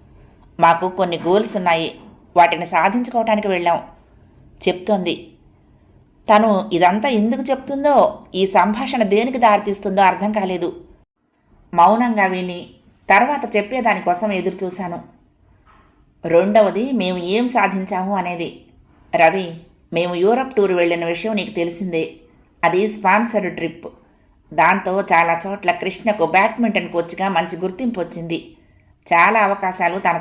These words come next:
చేతిలో ఉన్నాయి. ఇంకో ఫ్లాట్ కూడా కొన్నాం. ఇప్పుడు అన్ని షోరూమ్స్లో బ్లాకీస్ అనే కలెక్షన్ ఉంటుంది.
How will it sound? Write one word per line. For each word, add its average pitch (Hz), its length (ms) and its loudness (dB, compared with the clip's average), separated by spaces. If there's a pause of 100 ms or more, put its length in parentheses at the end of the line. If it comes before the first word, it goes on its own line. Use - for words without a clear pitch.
చేతిలో 208 280 -4
ఉన్నాయి. 170 420 -4 (480)
ఇంకో 185 240 0
ఫ్లాట్ 214 400 -2
కూడా 220 160 2
కొన్నాం. 180 460 -4 (760)
ఇప్పుడు 175 280 -2
అన్ని 180 380 2
షోరూమ్స్లో 208 760 -2
బ్లాకీస్ 226 580 -2
అనే 185 140 0
కలెక్షన్ 180 440 -2
ఉంటుంది. 175 540 -8